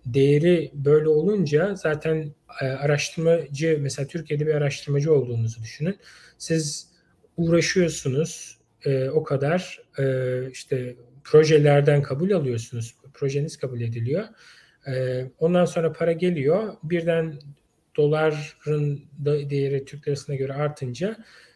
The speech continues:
yani bütün araştırmanız yarım kalıyor neredeyse, e, kur farkından ötürü. Yani bunun gibi riskler, hani belki siz ticaret yapıyorsanız o riskleri alabilirsiniz ama akademisyenler için bu büyük bir risk. Çünkü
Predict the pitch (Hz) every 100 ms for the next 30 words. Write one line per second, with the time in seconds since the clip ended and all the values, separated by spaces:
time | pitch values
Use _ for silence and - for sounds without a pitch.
0 | _ 151 143 147 - 214 170 147 - 156
1 | 160 202 160 165 196 185 - 120 113 107
2 | 107 107 110 - 113 - _ _ _ -
3 | 127 123 123 120 120 123 123 - - 143
4 | - 127 - 135 123 117 113 - 113 117
5 | _ _ _ 156 151 143 170 226 220 190
6 | 185 190 143 147 147 - 180 214 240 -
7 | - _ _ - 160 156 165 160 - 185
8 | 170 147 - - 160 151 147 - 143 160
9 | 165 160 - 156 147 185 170 - 147 185
10 | 190 - 156 156 151 - 160 151 151 151
11 | 190 202 139 156 208 135 - 156 160 151
12 | - 170 208 202 160 147 120 151 190 131
13 | 113 - - 139 117 156 147